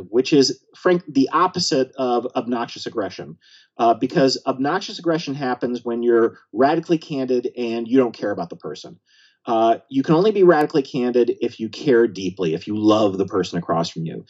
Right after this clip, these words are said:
That's when you can say something to them that is true, uh, that is critical, um, but that also can be acted upon because they know you've got their best interests at heart. Um, so I, I invite everyone to love each other, uh, uh,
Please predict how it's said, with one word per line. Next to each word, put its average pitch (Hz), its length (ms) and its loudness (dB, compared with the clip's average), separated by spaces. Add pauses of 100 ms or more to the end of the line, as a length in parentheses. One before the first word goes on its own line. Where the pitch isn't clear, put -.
(240)
That's 190 260 0
when 196 140 0
you 185 80 2
can 147 160 -8
say 139 240 0
something 117 340 -6
to 113 100 -10
them 98 380 -4 (260)
that 98 120 -2
is 92 100 -6
true, 139 560 -2 (320)
uh, 107 220 2
that - 280 0
is 95 260 0
critical, - 600 -4 (260)
um, 117 220 0
but - 120 -2
that 135 160 2
also 196 280 2
can 170 160 -8
be 160 160 -4
acted 131 320 -6
upon 107 280 -8
because 110 160 -8
they 110 100 -2
know 110 300 2
you've 107 180 -2
got - 140 -2
their 98 100 -2
best 90 240 -8
interests 170 260 -8
at - 80 -10
heart. - 320 -10 (420)
Um, 110 280 2
so 104 260 2
I, 156 320 0
I 170 200 0
invite 170 340 2
everyone 120 380 -2
to 107 380 -4
love 113 220 -2
each 107 140 -8
other, 101 360 -2
uh, 113 60 -6
uh, 98 400 0